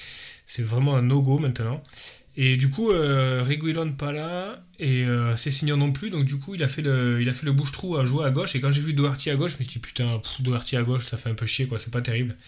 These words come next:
Euh, il est quand même bien meilleur à droite. <laughs> Et finalement, c'est sur ce match-là où il fait son plus gros rôle de la saison, pratiquement. Donc, euh, donc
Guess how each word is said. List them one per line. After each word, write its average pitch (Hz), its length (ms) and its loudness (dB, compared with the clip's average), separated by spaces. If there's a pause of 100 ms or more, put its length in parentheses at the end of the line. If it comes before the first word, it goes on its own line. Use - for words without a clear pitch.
(520)
Euh, 104 720 -4
il 110 80 -4
est 113 60 -4
quand 113 120 -4
même 110 80 -2
bien 127 140 2
meilleur 131 260 2
à 120 60 -2
droite. 135 260 -4
<laughs> - 0 -
Et 120 40 0
finalement, 139 500 0
c'est 131 220 -4
sur 139 160 -2
ce - 100 -4
match-là 143 420 0
où 147 60 0
il 127 80 2
fait 123 160 -4
son 123 160 -4
plus 135 160 -6
gros 127 140 2
rôle 139 260 0 (520)
de 123 100 0
la 117 80 2
saison, 120 320 -2 (480)
pratiquement. 123 480 -4 (580)
Donc, 120 300 0
euh, 104 1000 -2
donc 123 400 -2